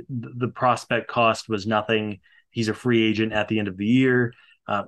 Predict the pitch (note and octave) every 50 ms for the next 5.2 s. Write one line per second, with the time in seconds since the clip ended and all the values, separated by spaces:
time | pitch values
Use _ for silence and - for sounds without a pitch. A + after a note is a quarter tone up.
0 | - - F#3+ F3+ D#3+ C#3+ C3 B2+ D3 C#3 C#3 D3 F3 F3 E3+ C#3+ C#3 B2+ B2+ A2
1 | A#2 A2+ G#2 A2 A2+ A2 A2 G#2+ A2 A#2 B2 - - A#2+ A2 G#2+ G2+ G2+ A2+ G#2
2 | G2+ - G#2+ G#2+ G2 - - A#2 A2 G2 - - A2 G#2 G2+ F#2+ G2 G2 - B2+
3 | A#2+ - - A#2 G#2 G2+ A2 A#2 A2+ G2+ - A#2+ A2+ A2 G#2+ G2+ - - A2+ G#2
4 | G#2 A2+ A2 G#2 G#2+ G2 - - C#3+ C#3+ C3 B2 G#2 G#2 G2+ F#2+ - - G#2+ F#2+
5 | F#2+ F#2+ F#2 -